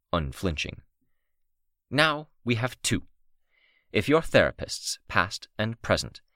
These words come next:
can testify to your well-being, we'll have no objection to your supervised involvement in this conflict." "Yes, ma'am," I said. "I'm sorry about this,"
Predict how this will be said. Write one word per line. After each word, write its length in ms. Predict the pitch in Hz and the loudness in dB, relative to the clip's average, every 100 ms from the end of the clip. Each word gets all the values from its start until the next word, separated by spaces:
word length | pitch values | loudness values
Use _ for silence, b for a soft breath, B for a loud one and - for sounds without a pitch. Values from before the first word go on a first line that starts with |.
| _ | _
can 220 | - 143 131 | -2 0 2
testify 560 | 160 - 113 90 76 | 0 0 0 0 0
to 140 | - 107 | -2 2
your 220 | 101 101 | 2 4
well-being, 640 | 101 104 104 80 58 69 b b b b - | 2 0 0 -4 -4 -10 b b b b 2
we'll 140 | 123 | 4
have 220 | 127 123 | 4 2
no 160 | 110 143 | 4 4
objection 640 | 170 - - - 65 73 | 4 0 0 -6 -6 -8
to 140 | - | -6
your 160 | 101 98 | -2 -2
supervised 640 | - 165 123 110 95 92 | 0 0 2 2 2 0
involvement 640 | - 92 107 82 - 67 - | -2 2 4 2 0 -8 -6
in 140 | 82 | -6
this 160 | 80 - | -4 -6
conflict." 580 | - 71 - 71 - - _ _ _ _ _ _ _ _ _ _ _ - | -6 -8 -8 -16 -14 -18 _ _ _ _ _ _ _ _ _ _ _ 0
"Yes, 240 | 120 123 | 2 4
ma'am," 320 | 117 95 73 - _ _ _ - | 4 2 0 -10 _ _ _ -6
I 60 | |
said. 360 | 69 69 65 - _ _ _ _ _ _ _ _ _ _ _ _ - | 0 0 0 -4 _ _ _ _ _ _ _ _ _ _ _ _ -4
"I'm 160 | 95 107 | -2 2
sorry 340 | - 107 73 | 4 4 4
about 260 | 67 64 - | -2 -4 -2
this," 400 | 78 - - | -6 -4 -6